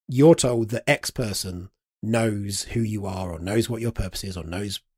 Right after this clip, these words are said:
what you're trying, what you were trying to do before you got amne-, amnesia. You track them down, you have a conversation with them, they reveal their stuff. In Neon White, you're constantly talking to people on a day-by-day basis, in-game day-by-day basis.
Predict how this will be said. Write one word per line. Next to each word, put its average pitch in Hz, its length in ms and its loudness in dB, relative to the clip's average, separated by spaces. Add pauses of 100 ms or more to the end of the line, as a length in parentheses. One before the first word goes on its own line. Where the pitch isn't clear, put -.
what 104 200 -6
you're 107 100 -2
trying, 107 300 -6
what 117 160 -2
you 110 100 -4
were 117 60 0
trying 113 200 -2
to 101 60 -4
do 95 200 -4
before 98 240 -6
you 101 120 -6
got 104 200 -6
amne-, 98 260 -6
amnesia. 98 520 -6 (360)
You 117 120 -2
track 190 300 4
them 113 120 -2
down, 113 460 -2
you 123 100 2
have 151 140 8
a 113 40 -6
conversation 117 460 -2
with 107 140 -4
them, 104 340 -4
they 117 160 0
reveal 101 300 -4
their 92 140 -6
stuff. - 360 -10 (540)
In 175 420 8 (160)
Neon 165 320 8
White, 160 320 6
you're 135 380 2 (400)
constantly 135 480 4
talking 113 340 4
to - 80 -12
people 87 340 -8
on 107 80 -4
a 110 60 -4
day-by-day 104 560 -2
basis, 92 460 -6
in-game 95 540 -4
day-by-day 101 500 -2
basis. 110 440 -4